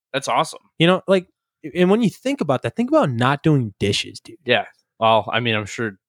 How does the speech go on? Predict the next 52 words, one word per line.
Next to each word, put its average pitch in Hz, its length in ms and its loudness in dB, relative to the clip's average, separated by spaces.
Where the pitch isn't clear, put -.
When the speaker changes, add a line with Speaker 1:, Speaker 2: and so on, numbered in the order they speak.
Speaker 1:
th-, - 100 -14
you 117 100 -10
didn't 110 260 -6
hire 113 220 0
the 101 140 -6
chef - 320 -2
to 113 80 -16
do 107 160 -10
the 98 200 -8
dishes. 120 460 -4
Speaker 2:
Well, 233 140 0
Speaker 1:
He's 226 60 0
Speaker 2:
hell 247 120 2
Speaker 1:
not 247 100 2
Speaker 2:
yeah. 277 180 2
Speaker 1:
a 262 40 -4
maid. 135 340 -4
Speaker 2:
If 147 260 0
you 170 240 2
cook 240 300 -2
it 269 180 -4
and 127 180 -6
you 156 80 -2
use, 202 280 -4
listen, 131 320 -2
Speaker 1:
That's 202 220 0
in 170 120 -4
Speaker 2:
my 214 160 2
Speaker 1:
your 254 100 0
Speaker 2:
fian-, 139 180 2
Speaker 1:
house. 175 240 0
Speaker 2:
my 196 200 -2
fiance 170 460 -2
Speaker 1:
Listen, 143 240 0
Speaker 2:
is 143 60 -4
on 143 160 -2
my 127 140 -2
ass. - 100 -12
Speaker 1:
celebrity, 165 680 0
celebrity 196 540 -4
chefs - 480 -4
do 135 80 -12
not 135 440 -4
do 127 120 -8
dishes. 170 680 -4
Speaker 2:
<laughs> - 340 -6
Speaker 1:
Plain 208 240 2
and 170 120 0
simple, 185 440 -2
bro. 120 320 0
They 190 140 2
cook 196 320 -2